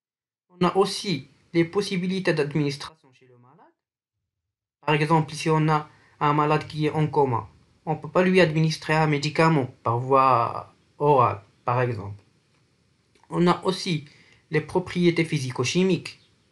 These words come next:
ainsi que la taille des molécules, et on a les processus d'élimination de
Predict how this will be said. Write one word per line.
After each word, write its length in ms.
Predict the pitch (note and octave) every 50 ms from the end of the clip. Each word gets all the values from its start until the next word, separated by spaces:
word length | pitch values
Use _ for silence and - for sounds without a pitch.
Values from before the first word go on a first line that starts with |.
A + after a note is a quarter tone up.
| _ _ _
ainsi 300 | C3 B2+ B2 - C3+ B2+
que 100 | - B2+
la 160 | A#2 A2+ G#2+
taille 140 | G#2+ - _ _ _
des 80 | _ _ _
molécules, 560 | A#2 A#2 B2 C#3 _ _ C4+ E4 F#4+ G4 - - _ _ _ _ _ _ _ _ _ _ _
et 260 | - G3+ A#3+ D4 D4 - _ _ _ _
on 200 | F#3+ F#3+ G#3 A3+
a 200 | C#4 D#4+ D#4+ D#4 - _ _ _ _ _ _ _ _ _
les 120 | F3 E3+
processus 540 | F3 - - - G#3 G#3 G#3+ G#3 G#3 A3+ G3
d'élimination 720 | E3 G3+ A3 A3+ A3 A3 G#3+ A3 A3 G#3+ - - C4 D4+ D4 - _ _ _ _ _
de 220 | - - D4 D4